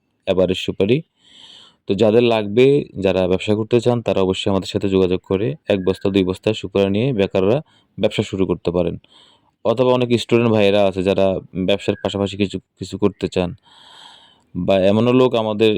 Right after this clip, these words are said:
এ সমাজে বসবাস করে যারা কিছু করতেছে না বা কিছু করতে চাইতেছে বা কিছু করবে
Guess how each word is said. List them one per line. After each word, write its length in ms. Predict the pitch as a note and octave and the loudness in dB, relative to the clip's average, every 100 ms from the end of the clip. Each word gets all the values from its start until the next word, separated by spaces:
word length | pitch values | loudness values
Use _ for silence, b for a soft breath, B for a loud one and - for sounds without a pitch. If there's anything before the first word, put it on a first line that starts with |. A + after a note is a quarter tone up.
| C#2+ | 0
এ 40 | |
সমাজে 340 | F#2+ G2+ G2+ G#2 | 0 0 2 2
বসবাস 340 | G2 G2 G2+ | 2 0 -2
করে 140 | - F#2+ | -2 -2
যারা 140 | F#2+ | 0
কিছু 220 | F#2+ G#2 G#2+ | -2 -4 0
করতেছে 400 | B2 A#2+ A2 G2+ | -2 0 -2 -2
না 100 | F2+ | -2
বা 100 | F#2 | -2
কিছু 180 | F#2+ G2+ | -2 -4
করতে 260 | A2 B2+ - | 0 0 2
চাইতেছে 360 | A#2 G#2 G2 F#2+ | 2 2 2 0
বা 100 | G2 | 0
কিছু 200 | G2 G2+ | 0 -4
করবে 420 | A2 B2+ A#2+ G2 | -2 2 2 4